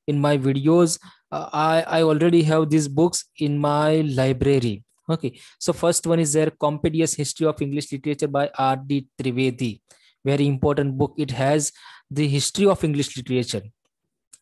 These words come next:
R D Trivedi, e-, very Indian language is there. So you can, uh, find this book very helpful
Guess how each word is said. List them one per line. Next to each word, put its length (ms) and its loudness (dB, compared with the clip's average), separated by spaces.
R 120 2
D 200 0
Trivedi, 680 -2
e-, 260 -2
very 240 2
Indian 440 2
language 340 2
is 140 0
there. 260 -2
So 140 -2
you 180 0
can, 340 0
uh, 220 0
find 420 -2
this 160 0
book 180 -4
very 200 2
helpful 520 0